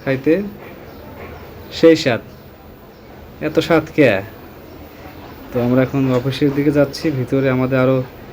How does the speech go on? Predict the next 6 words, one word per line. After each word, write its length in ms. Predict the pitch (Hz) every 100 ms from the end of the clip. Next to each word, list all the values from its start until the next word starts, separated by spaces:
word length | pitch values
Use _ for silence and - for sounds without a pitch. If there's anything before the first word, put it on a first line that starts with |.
| - - -
দুজন 220 | 127 131 131
কলিগ 220 | 135 139
আছে, 240 | 147 147 175 196 - - - - - - - - - -
আমরা 160 | 110 117 -
সবাই 220 | 117 120 127
মিলে 240 | 120 127